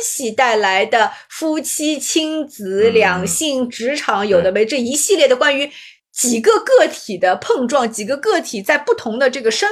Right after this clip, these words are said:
Speaker 1: 份的这个、这个、这个、这个、这个组织之下，或者这些身份可能还会发生变化的这个情况下，所碰撞出来的一些精神的这个危机和一些感人的或者是悲伤的故事。
Speaker 2: 呃，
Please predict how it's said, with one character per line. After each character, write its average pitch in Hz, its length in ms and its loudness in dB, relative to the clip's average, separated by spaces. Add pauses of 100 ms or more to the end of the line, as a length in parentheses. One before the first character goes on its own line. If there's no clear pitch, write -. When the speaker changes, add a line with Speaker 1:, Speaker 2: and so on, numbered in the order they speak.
Speaker 1:
份 392 280 0
的 170 240 2 (340)
这 269 200 2
个、 143 460 2
这 269 120 -2
个、 202 200 2
这 240 80 -6
个、 208 160 -2
这 220 180 -6
个、 196 200 2
这 240 120 -8
个 196 160 2
组 208 280 -6
织 302 220 -8
之 330 120 -4
下， 294 140 2
或 311 140 -2
者 233 60 0
这 233 80 -6
些 302 140 -2
身 359 220 -4
份 262 220 -2
可 220 160 -4
能 190 100 -6
还 254 120 -2
会 285 120 -6
发 311 140 0
生 320 160 -6
变 453 240 -2
化 202 180 0
的 165 80 -4
这 202 80 -8
个 190 80 -6
情 190 160 -12
况 208 160 -4
下， 214 160 -2 (140)
所 202 280 2
碰 330 240 -2
撞 226 200 4
出 196 100 -10
来 196 100 4
的 202 80 -2
一 233 100 -6
些 226 200 2
精 302 300 -4
神 180 200 -4
的 185 80 -2
这 185 120 -4
个 185 80 -2
危 262 220 -4
机 262 180 -8
和 214 180 -4
一 202 100 -2
些 226 280 -2 (240)
感 180 280 4
人 185 260 0
的 320 140 6
或 240 200 4
者 175 120 0
是 196 140 -4
悲 240 180 4
伤 240 180 -2
的 214 60 -4
故 208 200 -6
事。 - 300 -16
Speaker 2:
呃， 110 500 -4